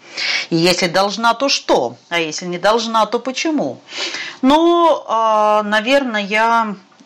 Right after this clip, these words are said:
а, отвечу на несколько вопросов сразу, которые можно,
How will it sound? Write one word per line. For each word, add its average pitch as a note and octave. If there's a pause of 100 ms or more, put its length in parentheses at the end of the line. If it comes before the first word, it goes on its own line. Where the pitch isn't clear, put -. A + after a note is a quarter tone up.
(220)
а, F#3
отвечу G3+
на G3
несколько G3
вопросов F3+
сразу, B3
которые B3
можно, G#3